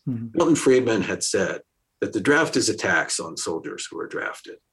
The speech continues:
Speaker 2: You know, there's people who would be happy to serve for money. And by definition, if you're forcing somebody in, you're not paying them enough to get them to volunteer. And the difference between what you pay them and what they would have to be paid, that's like a tax on them. And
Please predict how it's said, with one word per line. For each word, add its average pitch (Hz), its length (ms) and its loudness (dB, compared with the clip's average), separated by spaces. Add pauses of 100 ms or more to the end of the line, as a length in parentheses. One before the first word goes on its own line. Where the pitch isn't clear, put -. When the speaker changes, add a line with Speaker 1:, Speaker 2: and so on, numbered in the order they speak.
(260)
Speaker 2:
You 85 100 -10
know, 80 200 -10
there's 110 200 2
people 143 300 4
who 110 140 4
would 92 240 0
be 92 100 -6
happy 135 300 0
to 117 100 -8
serve 104 340 -2
for - 120 -8
money. 110 460 -4 (380)
And 92 200 2
by 101 140 4
definition, 117 580 4
if 101 120 2
you're 98 120 2
forcing 110 400 2
somebody 104 460 -2
in, 156 420 0
you're 104 140 0
not 95 180 -6
paying 104 260 0
them 95 160 -6
enough 98 280 -4
to 87 60 -10
get 92 200 -4
them 90 140 -2
to 80 100 -6
volunteer. 92 680 2 (380)
And 87 300 -4 (340)
the 117 120 0
difference 117 360 2
between 107 180 4
what 113 160 4
you 107 80 2
pay 120 240 4
them 147 340 2 (540)
and 101 140 -2
what 110 160 2
they 107 100 6
would 95 160 2
have 117 240 0
to 127 80 0
be 123 140 -4
paid, 110 320 2
that's 101 180 -4
like 95 160 -4
a 104 60 -10
tax 90 340 -6
on 92 160 -8
them. - 140 -16 (400)
And 123 220 0